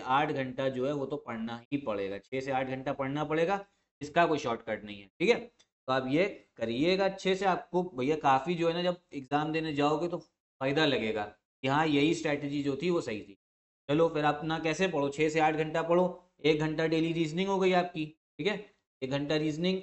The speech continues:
एक घंटा आपकी science हो गई, ठीक, एक घंटा current अफेयर daily पढ़ो, तीन फिर हो गए। इसको अच्छा ऐसा करो, science को दो घंटा कर लो, ठीक है, साइंस को दो घंटा कर लो, दो तीन घंटा, एक घंटा आपका हो गया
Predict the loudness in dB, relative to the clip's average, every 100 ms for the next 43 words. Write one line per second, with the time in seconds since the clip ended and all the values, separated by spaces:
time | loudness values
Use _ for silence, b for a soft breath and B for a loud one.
0 | -2 0 2 0 0 2 2 0 -4 -2
1 | -2 -2 0 0 -2 -6 -16 _ _ _
2 | _ _ 2 2 2 -12 -20 _ -2 0
3 | 0 -2 -2 -2 -2 0 0 0 2 2
4 | 2 2 0 0 -2 -4 -6 _ _ 0
5 | 0 0 -2 2 2 0 -4 -10 2 6
6 | 6 4 -2 0 0 -2 -2 -2 -2 -2
7 | 0 2 0 0 -6 -6 -8 -10 -14 _
8 | -2 -2 -2 -10 _ -6 -6 0 0 0
9 | -2 -4 -4 -4 -2 -2 -2 -2 0 0
10 | 0 -2 -6 -6 B B _ 2 2 0
11 | -2 0 0 0 0 2 2 4 2